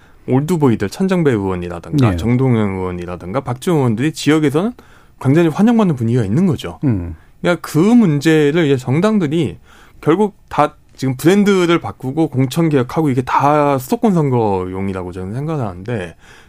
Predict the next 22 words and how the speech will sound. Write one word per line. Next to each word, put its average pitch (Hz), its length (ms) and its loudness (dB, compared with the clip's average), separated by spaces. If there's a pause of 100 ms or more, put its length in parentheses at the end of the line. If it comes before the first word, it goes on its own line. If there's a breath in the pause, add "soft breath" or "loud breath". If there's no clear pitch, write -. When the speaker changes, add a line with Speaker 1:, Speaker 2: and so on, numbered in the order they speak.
(120)
Speaker 1:
정작 135 540 0
그분, 202 460 0 (120)
그 175 240 0
정당들의 175 680 0
지역 170 420 0
기반이 165 760 0 (540 soft breath)
이렇게 165 360 2
뭔가 117 280 2
지역 139 360 0
정치가 113 480 -2
말라 120 240 2
비틀어지고 113 580 -2
있는 95 240 -4
거를 90 300 -6
좀 120 140 2
Speaker 2:
음. 98 80 0
Speaker 1:
근본적으로 139 580 -2
좀 123 160 -4
고민해볼 160 760 0
시기가 - 380 -6
되지 110 280 -4
않았나 95 400 -4